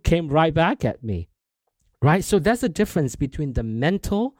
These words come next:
intellectual understanding and the behavioral response.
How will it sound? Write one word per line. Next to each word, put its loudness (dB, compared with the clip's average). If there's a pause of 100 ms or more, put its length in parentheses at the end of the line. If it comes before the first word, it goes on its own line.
(480)
intellectual 0
understanding -2 (720)
and 0
the -2 (640)
behavioral 2 (180)
response. -2